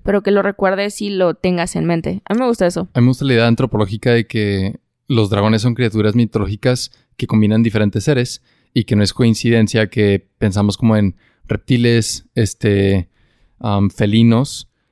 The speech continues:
Speaker 2: y fuego, de cosas que nos son destructivas para nosotros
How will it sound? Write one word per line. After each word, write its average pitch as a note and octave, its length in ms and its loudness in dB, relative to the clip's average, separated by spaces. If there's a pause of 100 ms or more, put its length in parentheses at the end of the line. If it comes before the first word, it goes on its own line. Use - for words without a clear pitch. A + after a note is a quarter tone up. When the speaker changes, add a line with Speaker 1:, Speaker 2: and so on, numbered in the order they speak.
(160)
Speaker 2:
y G#2 640 2
fuego, A2 400 0
de G2+ 160 -2
cosas A2+ 320 -2
que C3+ 100 -2
nos A#2 260 -2 (240)
son - 280 0
destructivas A#2+ 600 0
para A#2+ 160 0
nosotros A#2 460 -2